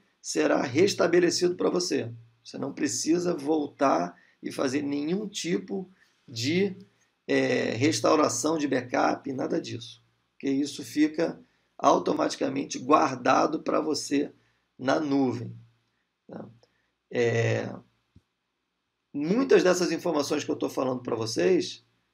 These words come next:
agora você encontra na própria página de instalação do Telegram, que ele tem algumas informações, algumas características do porquê usar Telegram, tá?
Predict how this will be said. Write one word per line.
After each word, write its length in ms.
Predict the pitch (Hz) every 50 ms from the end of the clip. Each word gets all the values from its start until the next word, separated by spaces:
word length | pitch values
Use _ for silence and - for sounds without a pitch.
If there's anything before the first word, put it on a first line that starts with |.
| _ _ _ _ _
agora 420 | - 127 123 120 120 135 143 151
você 240 | 151 165 160 - 180
encontra 480 | 175 - - - - 147 156 175 196 190
na 140 | 196 185 180
própria 440 | - - - - 185 - - -
página 720 | - - - - - 131 139 151 151 160 175 175 185 190 180 _ _ _ _ _ _ _ _ _ _ -
de 180 | 117 117 143
instalação 880 | 175 185 180 - - 170 165 160 - - - 147 143 156 160 170 170 - _ _ _ _ -
do 140 | 139 160
Telegram, 600 | 175 - - 156 151 143 131 117 110 107 104 110 -
que 140 | 113 - -
ele 160 | 101 - 127
tem 240 | - - 139 147 147
algumas 840 | 143 135 123 117 139 151 175 185 185 185 185 190 175 - - - -
informações, 1120 | - 151 147 - - 156 147 151 156 143 131 - - 139 135 139 156 160 160 165 - - - _ _ _ _ _ _ -
algumas 320 | - 123 120 139 156 160
características 880 | - 165 160 165 160 - - 170 143 131 143 165 170 - - 170 139
do 140 | 135 - 175
porquê 680 | - - 160 139 - - - 151 156 165 175 185 185 180 - - _ _ _
usar 460 | - - 147 135 123 151 165 151 - -
Telegram, 580 | - 143 143 139 127 120 113 104 - - - _ _ _ _ _ _ _ _ _ _ _ _ _
tá? 260 | - - 139 139 -